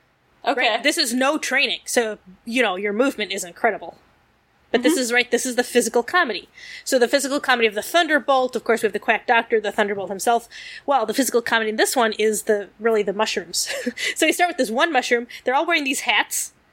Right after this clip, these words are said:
Speaker 2: and they wear different
Speaker 1: Sure.
Speaker 2: types of hats to make them look like different types of mushrooms. And, um, so the, we have to start with this one mushroom, <laughs> and they're masked in different ways to make them look like different mushrooms again.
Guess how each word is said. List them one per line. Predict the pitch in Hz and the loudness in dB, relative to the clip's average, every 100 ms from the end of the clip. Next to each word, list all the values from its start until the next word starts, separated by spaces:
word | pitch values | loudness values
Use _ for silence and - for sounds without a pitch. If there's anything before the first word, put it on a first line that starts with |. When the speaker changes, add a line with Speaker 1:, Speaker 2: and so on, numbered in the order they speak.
| _ _ _ _ | _ _ _ _
Speaker 2:
and | 240 | -2
they | 233 | 0
wear | 220 | 2
different | 269 320 - | 2 0 2
Speaker 1:
Sure. | 302 | 2
Speaker 2:
types | 285 285 277 | 2 0 -2
of | |
hats | - 226 - - | 0 0 0 -6
to | - | -2
make | 240 214 | -2 0
them | 226 | 0
look | 226 | -2
like | 233 233 | -2 -2
different | 247 254 | -2 2
types | 269 269 | 0 2
of | |
mushrooms. | 226 - 226 - - _ _ _ _ _ _ _ _ - - - - - | -2 -4 -8 -12 -16 _ _ _ _ _ _ _ _ -18 -16 -16 -16 -4
And, | 254 240 240 226 - | 0 2 0 -4 -2
um, | 233 220 214 226 220 _ _ _ _ | 0 0 -2 -6 -12 _ _ _ _
so | - 233 | -2 0
the, | 226 | 0
we | 233 | 2
have | 247 240 | 2 2
to | |
start | 240 - 294 | 0 0 -2
with | 277 | -2
this | 247 | -4
one | 214 247 247 | 0 0 0
mushroom, | 214 - 226 208 - 262 - | 2 2 2 2 0 -4 -6
<laughs> | - 453 - - | -6 -6 -6 -2
and | 285 | 0
they're | 294 | 2
masked | 277 269 - - | 2 2 0 -2
in | 247 | 0
different | 233 233 196 | 0 0 -2
ways | 208 226 | -4 -4
to | 208 | -4
make | - | -4
them | 196 | -6
look | - - - _ _ _ | -10 -16 -20 _ _ _
like | 214 - | 0 2
different | 190 214 | 0 0
mushrooms | 202 214 226 | 0 -2 0
again. | 208 226 | 0 -2